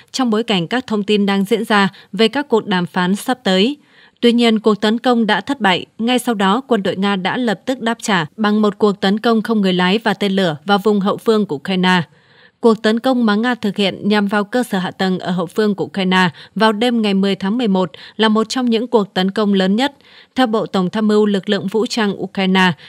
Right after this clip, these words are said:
quân đội Nga đã tấn công Ukraine bằng ít nhất một trăm bốn mươi lăm máy bay không người lái. Chúng bao gồm máy bay không người lái cảm tử Gedan và các máy bay không người lái không xác định khác. Lực lượng phòng không Ukraine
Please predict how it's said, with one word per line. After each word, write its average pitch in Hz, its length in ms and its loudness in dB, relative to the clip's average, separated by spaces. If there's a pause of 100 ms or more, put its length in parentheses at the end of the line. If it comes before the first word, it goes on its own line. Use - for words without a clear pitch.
(140)
quân 247 160 4
đội 220 140 0
Nga 208 200 0
đã 190 160 -4
tấn 202 240 0
công 220 280 0
Ukraine 185 520 2 (120)
bằng 190 260 0
ít 269 240 -4
nhất 269 260 -2
một 190 220 0
trăm 226 280 -2
bốn 196 240 -2
mươi 247 80 0
lăm 208 240 2
máy 190 120 0
bay 208 180 -2
không 202 240 -4
người 180 80 0
lái. 180 320 2 (440)
Chúng 240 240 2
bao 254 160 2
gồm 202 240 2
máy 196 120 2
bay 220 180 0
không 214 220 -2
người 180 120 0
lái 180 180 0
cảm 190 260 -2
tử 175 280 -2
Gedan 196 360 2 (260)
và 208 180 2
các 269 180 -2
máy 214 140 0
bay 220 180 0
không 214 220 -4
người 180 100 0
lái 180 220 0
không 226 240 -2
xác 262 160 -4
định 196 180 -4
khác. 262 240 -2 (600)
Lực 226 160 4
lượng 233 200 2
phòng 226 200 0
không 240 280 -2
Ukraine 196 500 2